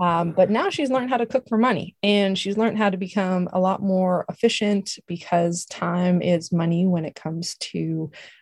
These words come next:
um, being in the kitchen for, for clients. So I have asked Kate to share with all of you and me today, what are the top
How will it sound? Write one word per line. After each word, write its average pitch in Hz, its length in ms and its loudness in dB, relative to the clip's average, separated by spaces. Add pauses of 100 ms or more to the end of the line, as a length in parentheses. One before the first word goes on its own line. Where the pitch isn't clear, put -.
(120)
um, 156 680 -6
being 170 200 2
in 160 60 0
the 160 60 -6
kitchen 170 400 -4
for, 165 540 -2
for - 180 -4
clients. - 480 0
So 190 260 6 (380)
I 240 240 4
have 277 220 4
asked 208 320 0
Kate 185 320 -2
to 180 180 0
share 175 560 4
with 165 240 -4
all 165 180 -2
of 196 120 -2
you 165 440 0
and 339 140 0
me 214 280 6
today, 165 460 0 (400)
what 254 380 4
are 214 300 6
the 180 180 4
top - 520 -2